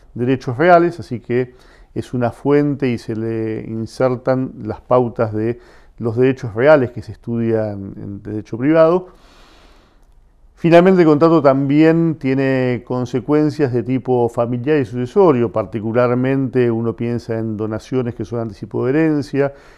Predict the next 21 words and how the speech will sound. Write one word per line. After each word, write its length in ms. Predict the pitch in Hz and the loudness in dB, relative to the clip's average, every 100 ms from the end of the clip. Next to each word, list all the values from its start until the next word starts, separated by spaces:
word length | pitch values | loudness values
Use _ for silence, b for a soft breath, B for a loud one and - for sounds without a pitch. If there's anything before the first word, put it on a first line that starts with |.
| b | b
en 120 | 120 117 | -8 -6
acuerdos 680 | 113 131 135 127 120 117 | -2 2 4 4 0 -2
particionarios 880 | - 117 95 117 - 120 131 120 117 | -4 -8 -8 -10 -6 0 0 0 -6
sucesorios, 920 | 117 110 110 151 156 143 139 135 135 - b b b | -6 -8 -4 2 4 4 2 0 -2 -12 b b b
en 220 | 123 127 | -4 0
los 360 | 131 127 - - - | 0 -2 -6 -20 -4
hoy 540 | 131 139 139 123 - - | 0 2 2 0 -4 -8
aceptados 640 | 117 - 98 - 143 135 - | -8 -6 -4 4 6 4 0
pactos 680 | - 135 - - 120 - _ b b | 2 2 0 -10 -10 -10 _ b b
sobre 380 | _ 131 120 123 | _ -6 -2 0
herencia 320 | 135 135 131 | 0 -2 -4
futura 500 | 117 117 180 175 127 | -6 -6 -2 2 2
que 160 | 98 110 | 0 -6
anteriormente 600 | 113 117 117 123 120 120 | -6 -4 -2 -2 -2 -4
estaban 260 | 120 117 | -2 -2
prohibidos 560 | 110 113 123 147 131 - | -2 -2 -2 -2 -4 -4
y 60 | 120 | -2
hoy 140 | 120 | -2
el 180 | 107 92 | -4 -6
Código 420 | 113 120 113 104 | -4 -2 -2 -4
los 320 | 104 104 - | -6 -10 -14